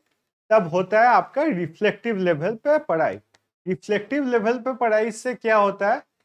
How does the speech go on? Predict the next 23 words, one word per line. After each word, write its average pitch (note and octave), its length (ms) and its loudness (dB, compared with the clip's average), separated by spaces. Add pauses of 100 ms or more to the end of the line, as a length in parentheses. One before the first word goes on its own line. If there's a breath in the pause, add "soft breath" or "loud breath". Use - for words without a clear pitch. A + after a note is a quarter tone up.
(240)
हम D#3+ 200 -4
लोग C#4 200 0
कोई A3+ 220 4
चीज़ A#3+ 360 -8
को C4 120 -2
देखते F3+ 500 0
हैं, A3 140 -4 (400)
फिर A#3 100 -4
उसका A#3+ 320 0
बेटर G3 480 2
यूज़ A3+ 320 -4
कैसे A3 320 0
किया G3+ 240 2
जाए, G3+ 200 2
उसमें G#3 360 -6
क्या A3+ 280 2
प्रॉब्लम G#3 460 0
होता F#3+ 340 -2
है, C#4+ 80 -2 (380)
वो E3+ 80 -4
सब C4+ 240 0
समझते E3 480 -2
हैं। A2 140 -10